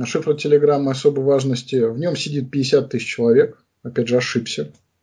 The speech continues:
то есть пока н-, окончательно недооценивают. «Пожалуйста, бомбите его непрерывно днем и ночью авиацией дальнего действия товарища Голованова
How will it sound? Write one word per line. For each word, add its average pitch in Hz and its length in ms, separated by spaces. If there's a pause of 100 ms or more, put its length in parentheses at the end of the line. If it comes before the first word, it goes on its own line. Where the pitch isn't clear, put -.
(120)
то - 80
есть - 120
пока 123 260
н-, 139 460
окончательно 139 600
недооценивают. 127 840 (680)
«Пожалуйста, 151 1000
бомбите 151 800
его 143 80
непрерывно 143 640
днем 135 320
и - 20
ночью 196 460
авиацией 139 460
дальнего 131 380
действия 135 380
товарища 139 500
Голованова 143 920